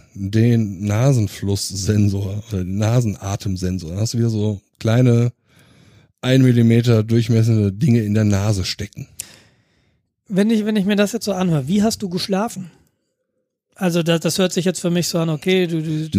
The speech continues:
Speaker 2: siehst aus,
Speaker 1: Nachweislich?
Speaker 2: du siehst aus wie Robocop. Nee, ja, erstmal subjektiv und dann nachweislich. Und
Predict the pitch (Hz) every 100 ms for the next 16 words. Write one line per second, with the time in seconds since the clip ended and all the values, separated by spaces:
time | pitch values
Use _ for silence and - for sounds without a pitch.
0 | 104 131 208 180 131 165 - 156 - -
1 | 185 160 147 175 - 151 151 190 - 214
2 | - - 214 220 - 220 220 233 240 247
3 | 196 262 320 - 269 247 220 190 202 -
4 | 170 143 151 170 170